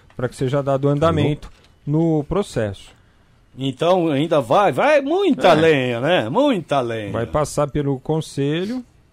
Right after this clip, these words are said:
Speaker 2: Mas já fizeram, já tentaram, em votação ele ganhou de novo. Ah, difícil, né?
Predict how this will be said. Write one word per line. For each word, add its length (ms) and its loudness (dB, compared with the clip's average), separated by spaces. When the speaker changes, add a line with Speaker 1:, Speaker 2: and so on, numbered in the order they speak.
Speaker 2:
Mas 180 -2
já 200 4
fizeram, 680 0
já 160 0
tentaram, 800 0
em 80 0
votação 600 0
ele 120 0
ganhou 320 -2
de 140 -4
novo. 760 -2
Ah, 240 -10
difícil, 640 -8
né? 120 -8